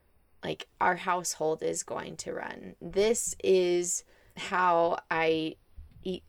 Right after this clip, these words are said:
dinner and, uh, live my life, even small like that. We, we sit down together as a family, or we, we turn off screen time." Those kind of, like,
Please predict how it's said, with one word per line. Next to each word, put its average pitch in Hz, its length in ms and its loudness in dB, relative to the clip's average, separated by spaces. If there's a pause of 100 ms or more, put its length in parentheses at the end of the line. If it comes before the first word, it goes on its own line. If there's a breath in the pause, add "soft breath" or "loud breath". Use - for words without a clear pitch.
dinner - 600 -6 (200)
and, 165 600 -2 (300)
uh, 165 380 -6 (120)
live 180 260 0
my 180 200 -4
life, 165 580 -4
even 160 380 -6
small 160 420 -2
like 156 300 -10
that. 165 360 -2 (120)
We, 165 300 -6
we 165 180 -6
sit 165 260 2
down 156 300 -2
together 160 460 -2
as 160 180 -6
a 165 60 -8
family, 160 560 -6
or 160 680 2 (420 loud breath)
we, 156 680 -4 (180)
we 160 180 -6
turn 156 340 -6
off 156 220 -8
screen 165 340 -6
time." - 420 -8
Those 190 240 6
kind 202 380 -2
of, 214 240 4
like, 165 480 0